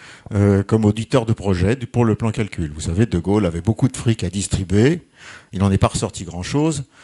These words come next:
sauf que moi, j'en ai profité, voilà. Bon. <laughs> Et parce que j'avais un an à terminer, euh, avant de partir au service militaire, parce qu'à l'époque, on le faisait.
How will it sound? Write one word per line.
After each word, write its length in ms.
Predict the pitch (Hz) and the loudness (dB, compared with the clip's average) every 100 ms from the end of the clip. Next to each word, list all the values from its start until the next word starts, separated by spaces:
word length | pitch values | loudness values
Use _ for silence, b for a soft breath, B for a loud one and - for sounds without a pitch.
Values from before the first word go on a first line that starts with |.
| b | b
sauf 240 | - 107 | 0 2
que 80 | - | 2
moi, 240 | 90 104 107 | 2 4 2
j'en 160 | 95 | 0
ai 100 | 90 | -6
profité, 460 | 104 82 - - 101 | -6 -8 -10 -6 -6
voilà. 320 | 82 - 85 101 _ - - | -6 -10 -12 -16 _ -8 -4
Bon. 120 | 90 - _ B B B 110 | -4 -6 _ B B B -2
<laughs> 60 | 107 B B B B B - B B B B | 2 B B B B B -16 B B B B
Et 140 | - - | 0 2
parce 180 | 117 - | 2 4
que 100 | 143 | 4
j'avais 260 | 127 127 | 4 2
un 240 | 120 120 147 | 2 2 2
an 180 | 131 | 2
à 80 | 107 | 0
terminer, 840 | - 110 101 107 123 165 160 - b b b - 95 | 0 -2 -2 -2 0 0 0 -4 b b b -8 0
euh, 300 | 101 95 - | 2 2 2
avant 400 | 98 98 131 151 | -2 0 2 2
de 100 | 107 | 0
partir 580 | - 107 - 143 165 156 127 _ _ - | 0 -2 -2 -6 -2 -4 -6 _ _ 0
au 100 | 131 | 0
service 440 | 117 107 143 - | 2 0 0 -4
militaire, 460 | 101 92 - 147 147 | -8 -6 -4 -4 -2
parce 160 | 104 | -4
qu'à 120 | - | -4
l'époque, 320 | 78 - 139 123 | -6 -2 -2 -2
on 60 | |
le 60 | 113 | -4
faisait. 340 | 104 - - | -4 -6 -10